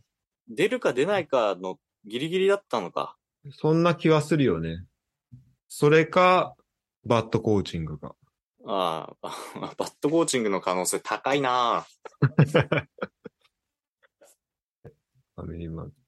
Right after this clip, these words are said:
Speaker 2: あ、そうだね。開幕出てないわ、コーディ。
Speaker 1: ああ、そうだね。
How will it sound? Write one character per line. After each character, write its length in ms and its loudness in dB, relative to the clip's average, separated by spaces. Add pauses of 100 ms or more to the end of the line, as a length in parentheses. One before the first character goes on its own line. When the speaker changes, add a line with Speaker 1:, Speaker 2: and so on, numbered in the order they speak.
(340)
Speaker 2:
あ、 180 4
そ 140 4
う 20 6
だ 100 6
ね。 160 0
開 220 4
幕 220 4
出 120 6
て 120 2
な 100 2
い 80 -2
わ、 140 -10 (200)
コ 200 -6
ー 40 -6
デ 100 -10
ィ。 60 -12
Speaker 1:
あ 180 -2
あ、 40 -6
そ 220 -4
う 40 -10
だ 120 -10
ね。 260 -16